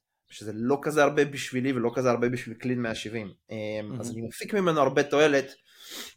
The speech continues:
Speaker 1: אבל לא כזה מצליח לחזק, אז אני חושב שהוא ממש שם דגש על הכניסה המהירה הזאת מתחת, כניסה מהירה מתחת, כניסה מהירה מתחת.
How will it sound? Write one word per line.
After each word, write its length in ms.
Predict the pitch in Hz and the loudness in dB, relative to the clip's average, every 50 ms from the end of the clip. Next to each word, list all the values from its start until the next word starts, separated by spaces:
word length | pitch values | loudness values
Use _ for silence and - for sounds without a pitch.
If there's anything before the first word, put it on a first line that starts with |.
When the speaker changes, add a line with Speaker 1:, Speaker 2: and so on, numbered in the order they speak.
| _ _ _ _ _ _ _ _ _ _ - - | _ _ _ _ _ _ _ _ _ _ -8 -8
Speaker 1:
אבל 120 | - 104 117 | -4 0 0
לא 80 | 139 139 | 0 0
כזה 140 | 151 135 143 | 0 -2 -2
מצליח 300 | 143 135 - 147 135 139 | -2 0 -2 -2 0 0
לחזק, 260 | 127 135 160 165 156 | 0 0 0 0 0
אז 80 | 143 | -2
אני 100 | 127 120 | -2 -2
חושב 140 | 113 - 120 | -4 -6 -8
שהוא 140 | - 135 123 | -4 -2 -2
ממש 300 | 113 113 117 120 123 123 | -2 0 0 -2 -2 -2
שם 180 | - 127 117 110 | -4 -4 -4 -4
דגש 260 | 110 104 117 113 - | -4 -4 -4 -2 -2
על 80 | 98 104 | -4 -6
הכניסה 420 | - - - 110 - - 123 117 | -8 -10 -10 -10 -4 0 2 2
המהירה 280 | 117 120 113 113 110 110 | 2 0 0 0 0 0
הזאת 240 | 110 113 107 - - | -2 -4 -8 -12 -14
מתחת, 440 | 107 101 _ 101 90 - 80 - | -14 -8 _ -8 -8 -8 -12 -16
כניסה 260 | _ - - - 127 117 | _ -12 -2 0 0 0
מהירה 240 | 117 117 110 107 | 2 0 -2 -2
מתחת, 260 | 101 104 101 92 - _ | -4 -6 -10 -12 -14 _
כניסה 240 | - 98 - 110 | -16 -8 -6 -6
מהירה 220 | 107 104 104 98 92 | -4 -4 -6 -6 -6
מתחת. 380 | 95 90 _ 92 82 - - | -8 -10 _ -12 -12 -12 -18